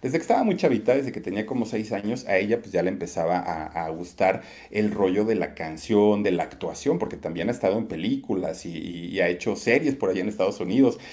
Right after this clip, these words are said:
Ha sido una mujer muy, muy, muy polifacética. Bueno, resulta, muchísimas gracias a Huertos Omet-, Ometo-, nah, siempre se me barre.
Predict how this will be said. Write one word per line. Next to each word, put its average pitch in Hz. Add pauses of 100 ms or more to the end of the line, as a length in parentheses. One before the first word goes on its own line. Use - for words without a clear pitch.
(160)
Ha 160
sido 190
una 175
mujer 131
muy, 120
muy, 123
muy 120
polifacética. 104 (260)
Bueno, 113
resulta, 190 (840)
muchísimas 170
gracias 180
a 147
Huertos 180
Omet-, 123
Ometo-, 120
nah, 131 (520)
siempre 147
se 104
me 95
barre. 101